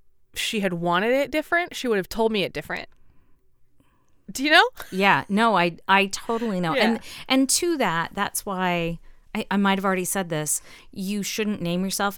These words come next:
Speaker 2: after a deity. Like, don't name yourself Apollo. Don't name yourself on Morrigan.
Speaker 1: Certainly don't name yourself Aphrodite.
Speaker 2: Yeah. Y-, you know, that's,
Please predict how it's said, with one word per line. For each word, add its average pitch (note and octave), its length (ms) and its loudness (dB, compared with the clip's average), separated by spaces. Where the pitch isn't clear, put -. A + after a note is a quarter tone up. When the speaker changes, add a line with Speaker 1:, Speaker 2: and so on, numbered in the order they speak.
Speaker 2:
after F3 380 -4
a F3+ 160 -6
deity. F#3 540 -4
Like, F3 300 -2
don't F3 200 -2
name D#3+ 300 0
yourself F3 320 -2
Apollo. F3+ 640 -2
Don't D#3 400 -6
name D3+ 360 -2
yourself D#3+ 500 -2
on D#3 180 -2
Morrigan. D#3 480 -4
Speaker 1:
Certainly F#3 640 2
don't D#3+ 200 -2
name D#3+ 140 -2
yourself D#3 300 -4
Aphrodite. C3 600 -8
Speaker 2:
Yeah. E3 480 0
Y-, - 100 -14
you F#3+ 140 -4
know, F3 320 2
that's, - 880 0